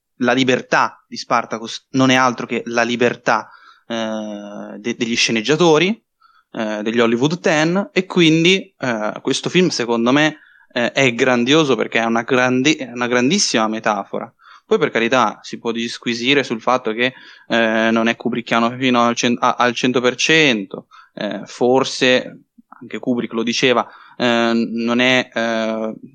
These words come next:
quello di cui andare più fieri, però nel contesto del sessanta, siccome, eh, segna un'importante cesura, come segna un'importante cesura anche altri film di cui, che abbiamo già trattato, come per dire La Dolce Vita,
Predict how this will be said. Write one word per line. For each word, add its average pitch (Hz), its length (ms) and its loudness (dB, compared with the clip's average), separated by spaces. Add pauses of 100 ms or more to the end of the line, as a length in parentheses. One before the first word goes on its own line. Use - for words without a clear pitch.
(120)
quello 123 240 -2
di 120 100 0
cui 123 140 2
andare 123 280 4
più 123 120 -6
fieri, 123 440 0 (360)
però 120 840 2 (260)
nel 117 520 -4
contesto 117 420 -2
del 127 120 0
sessanta, 123 640 -2
siccome, 143 640 -2 (320)
eh, 113 200 -6 (180)
segna 160 440 2
un'importante 123 640 -2
cesura, 123 560 0
come 180 220 -2
segna 214 300 2
un'importante 127 520 0
cesura 131 560 0 (600)
anche 127 480 -2
altri 120 260 -4
film 117 560 0
di 113 160 -10
cui, 117 200 -4
che - 220 -4
abbiamo 117 180 -2
già 117 100 0
trattato, 113 420 -2
come 104 120 -8
per 107 140 -10
dire 117 220 -2
La 101 100 -2
Dolce 110 280 -4
Vita, 123 360 -2